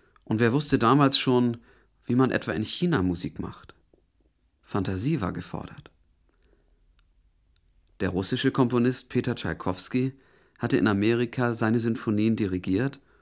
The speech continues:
und fuhr zurück über Paris, um dort eine Instrumentenwerkstatt zu besuchen. "Ah, Monsieur Tschaikowski,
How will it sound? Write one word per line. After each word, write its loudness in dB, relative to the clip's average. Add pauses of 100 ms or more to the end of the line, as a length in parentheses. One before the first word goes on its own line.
(220)
und 0
fuhr 2
zurück -4
über -2
Paris, -4 (360)
um -2
dort 2
eine 0
Instrumentenwerkstatt -2
zu -8
besuchen. -10 (420)
"Ah, 0
Monsieur -2
Tschaikowski, 0